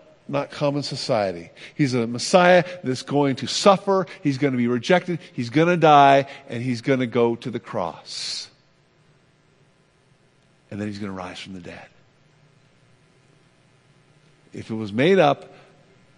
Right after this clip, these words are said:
Jesus is not the kind of Messiah you would wanna make up. Number two, next week, as you're gonna see, even though Jesus has revealed himself pretty plainly, at least to us,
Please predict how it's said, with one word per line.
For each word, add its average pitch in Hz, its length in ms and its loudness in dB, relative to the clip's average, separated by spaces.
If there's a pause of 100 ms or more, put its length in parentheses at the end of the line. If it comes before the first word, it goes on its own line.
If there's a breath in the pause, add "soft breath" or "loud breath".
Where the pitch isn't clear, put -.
(280)
Jesus 135 460 2
is 113 140 -8
not 131 180 0
the - 60 -12
kind 123 200 -2
of 117 60 -2
Messiah 110 520 2
you 104 120 -4
would 101 120 -4
wanna 92 240 -10
make 90 320 -12
up. - 100 -16 (1500 loud breath)
Number 180 340 6
two, 143 420 4 (640 soft breath)
next 156 380 2
week, 160 160 0
as 135 120 -2
you're 165 100 4
gonna 165 180 2
see, 135 500 2 (240 loud breath)
even 175 180 2
though 190 120 6
Jesus 196 440 2
has 175 180 2
revealed 170 340 4
himself 156 500 0
pretty 247 260 0
plainly, 196 480 0
at 131 80 -6
least 208 260 0
to - 100 -2
us, - 640 -4